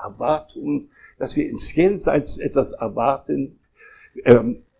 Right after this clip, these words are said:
für eine Zeit im tausendjährigen Reich, irgendwie, wenn mal die Juden sich bekehren und die Welt missionieren, wir sind vorher weg.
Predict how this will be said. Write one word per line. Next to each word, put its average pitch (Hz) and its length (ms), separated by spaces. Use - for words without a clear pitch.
für 139 240
eine 123 220
Zeit 135 420
im 117 160
tausendjährigen 120 760
Reich, 165 440
irgendwie, 113 580
wenn 110 160
mal 107 240
die 110 140
Juden 160 500
sich 160 240
bekehren 151 520
und 131 100
die 127 120
Welt 143 280
missionieren, 131 680
wir 117 160
sind 117 200
vorher 117 340
weg. 170 300